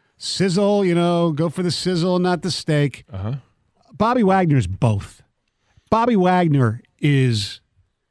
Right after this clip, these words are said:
Speaker 1: a smart football player. He's a really good football player, and he's a type of guy who I believe would fit into this culture and help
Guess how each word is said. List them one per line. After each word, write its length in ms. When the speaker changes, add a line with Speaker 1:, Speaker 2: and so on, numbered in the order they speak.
Speaker 1:
a 80
smart 640
football 400
player. 600
He's 240
a 80
really 420
good 220
football 480
player, 540
and 220
he's 400
a 60
type 340
of 100
guy 260
who 120
I 100
believe 440
would 160
fit 360
into 220
this 220
culture 600
and 300
help 440